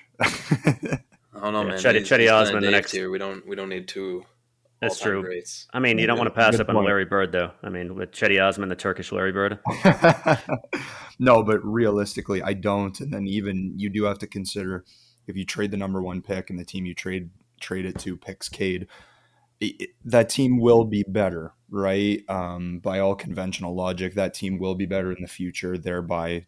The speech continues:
Speaker 1: declining the value of the first round picks you're gonna be giving back. So it just, it doesn't make sense. It really doesn't. And Mike, you said this at the beginning of the episode. I'll, I'll, I'll echo it. You gotta be mindful of what you're reading,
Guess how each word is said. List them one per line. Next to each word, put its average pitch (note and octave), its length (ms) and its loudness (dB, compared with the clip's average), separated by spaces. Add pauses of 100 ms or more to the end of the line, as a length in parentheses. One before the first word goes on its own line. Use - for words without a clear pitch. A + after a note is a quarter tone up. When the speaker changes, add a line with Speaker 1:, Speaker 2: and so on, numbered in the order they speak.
Speaker 1:
declining F#2 640 -4
the F2+ 80 -4
value E2+ 380 -6
of E2+ 100 -12
the F2 60 -18
first - 300 -10
round E2+ 180 -12
picks F#2 200 -10
you're F2+ 80 -8
gonna F2+ 120 -6
be E2+ 100 -8
giving F2+ 240 -6
back. F#2 220 -4
So - 100 -6
it G2 80 -6
just, C3+ 180 -6 (280)
it B2 100 4
doesn't C#3+ 300 2
make A2 180 0
sense. F2+ 420 -6
It G2 60 -4
really G2 320 2
doesn't. F#2 380 -2
And E2+ 180 -8 (340)
Mike, G2+ 280 0
you G2 80 -4
said G#2 200 -2
this G2+ 180 0
at F#2 40 -8
the F2 80 -6
beginning F2+ 360 -4
of F2+ 40 -4
the F2 80 -4
episode. F2 460 -8
I'll, F2 80 -4
I'll, F2 320 -6
I'll G2+ 260 -6
echo F#2 300 -6
it. F2 180 -10 (240)
You G#2+ 140 2
gotta A2+ 120 6
be G#2+ 120 0
mindful F#2 720 -4 (420)
of G2 140 -2
what G2 180 2
you're F#2+ 160 -4
reading, F2+ 420 -4